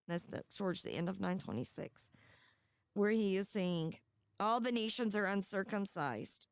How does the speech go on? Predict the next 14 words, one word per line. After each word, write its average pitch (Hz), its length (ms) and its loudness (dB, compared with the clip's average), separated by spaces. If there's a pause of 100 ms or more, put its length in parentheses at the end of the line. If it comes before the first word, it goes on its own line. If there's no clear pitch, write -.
(360)
Even 233 240 0
those 269 200 2
that 269 180 2
were 262 320 4
circumcised, 208 720 -2
the 208 80 2
nations 214 640 2
are 147 100 0
uncircumcised. 160 1120 -2
The - 80 -4
house 180 240 -4
of 190 100 -6
Israel's 190 560 0
uncircumcised, 165 960 -4